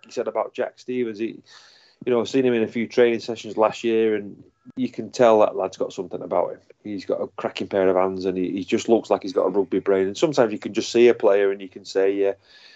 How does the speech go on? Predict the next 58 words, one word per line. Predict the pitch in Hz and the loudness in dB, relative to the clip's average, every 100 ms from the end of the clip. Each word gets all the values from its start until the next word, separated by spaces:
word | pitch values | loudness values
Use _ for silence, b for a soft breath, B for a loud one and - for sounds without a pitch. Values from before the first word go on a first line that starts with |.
| b _ _ | b _ _
I | 113 110 | -2 0
like | 104 104 113 | 2 0 -2
what | 110 | -6
I | |
see | 101 110 104 | -8 -10 -6
there." | 98 95 | -4 -2
He | |
looks | 101 104 104 | -2 -4 -2
a | |
natural | 110 - - 113 | -2 -2 -2 -2
rugby | 104 104 104 | -2 -4 -2
league | 98 104 - | -2 -2 -2
player. | 104 98 | 0 0
So, | 92 - 98 98 | -2 0 2 2
uh, | 98 | 0
so | 95 101 | 0 4
very | 127 131 | 6 6
excited | - 117 120 110 110 98 | 4 2 2 2 -6 -10
for, | 113 101 | -10 -10
for, | - 107 - | -8 -10 -10
for | - | -10
the | 107 | -10
future | - 120 120 110 | -6 -8 -8 -2
for | 113 113 113 | 4 4 4
them. | 123 b b b b - | 0 b b b b -4
And, | 120 123 | -4 2
um, | 123 123 113 | 4 4 2
you | 143 | 2
know, | 160 143 131 - | 4 4 2 -4
for | 175 | 0
a | 165 | 0
club | 190 170 | 0 -2
who's | 156 135 - b b b b b b | -2 -4 -8 b b b b b b
been | 160 143 131 104 - | -6 -6 -8 -16 -16
criticised | - 185 147 139 131 127 | -8 -8 -6 -2 0 0
before | 113 110 127 135 143 | -4 -2 2 4 4
for, | - 104 | 0 -4
for, | - 117 104 - | -2 -4 -4 -8
for | 113 | -8
youth | 110 113 | -6 -6
setups | - 117 117 - | -4 -4 -4 -10
and | 113 | -10
things | 107 110 101 | -6 -4 2
like | 104 104 | 2 6
that, | 120 101 | 4 4
it | 107 | 0
was | 127 | -2
disappointing | 127 - - 120 127 107 | -4 -6 4 4 4 0
that | |
we | 110 | -6
didn't | 113 104 | -6 -6
get | 107 107 | -8 -8
the, | 117 98 | -10 -10
the | 107 | -14
Category | - 117 104 113 110 | -10 -8 -6 -2 0
eight | 110 95 | 0 -2
academy, | - 110 117 113 | -4 -2 -2 -4
but | 107 110 | 2 2